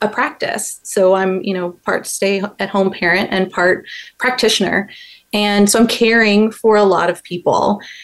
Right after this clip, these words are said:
And I, as, as I've shared, have had a history of being really disconnected from my body, being really disconnected from that sense of full embodiment. So it is paramount for me that I take time every day to,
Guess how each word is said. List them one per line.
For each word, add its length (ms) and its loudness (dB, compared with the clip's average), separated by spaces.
And 240 2
I, 460 2
as, 480 -2
as 220 0
I've 180 2
shared, 480 2
have 220 0
had 180 2
a 40 2
history 440 2
of 140 2
being 180 0
really 240 2
disconnected 960 -2
from 220 -2
my 200 -2
body, 360 -2
being 180 0
really 260 4
disconnected 760 -2
from 220 -4
that 220 -4
sense 360 0
of 200 0
full 260 2
embodiment. 680 0
So 240 4
it 120 6
is 360 6
paramount 800 0
for 120 0
me 300 -2
that 120 0
I 120 0
take 320 -2
time 320 -4
every 320 0
day 480 2
to, 540 4